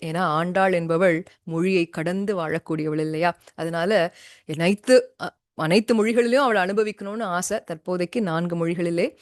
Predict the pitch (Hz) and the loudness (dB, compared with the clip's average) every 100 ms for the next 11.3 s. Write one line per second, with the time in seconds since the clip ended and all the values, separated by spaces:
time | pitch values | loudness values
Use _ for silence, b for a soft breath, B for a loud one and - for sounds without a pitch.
0 | b b 170 175 175 165 160 156 156 165 | b b 0 0 -2 -4 -2 -2 -2 -4
1 | 160 165 196 - B B B B 185 202 | -8 -6 -6 -10 B B B B 6 6
2 | 208 185 180 190 185 170 233 165 180 - | 8 6 6 6 6 6 6 4 2 -6
3 | b b b 190 190 180 185 196 262 247 | b b b 4 6 6 6 6 8 8
4 | 214 - - b b - 175 170 165 147 | 6 2 -20 b b -6 -4 -2 -2 -6
5 | _ 202 196 254 240 202 196 185 175 196 | _ 0 4 4 4 4 2 -2 -4 -4
6 | 220 240 196 170 196 208 208 208 202 196 | 0 0 0 0 0 2 0 -2 -8 -10
7 | 170 175 160 170 170 - 170 156 175 214 | -12 -10 -4 -2 -2 -4 -4 0 4 4
8 | 233 220 196 208 160 156 196 - 170 220 | 4 2 0 0 0 -2 -8 -12 -6 -2
9 | 208 190 196 196 170 165 202 - 165 202 | -2 -2 -6 -2 -2 0 -2 -2 0 4
10 | 226 233 226 208 190 180 190 208 196 - | 6 6 6 4 4 2 2 0 -2 -2
11 | 156 - 151 | -6 -6 -8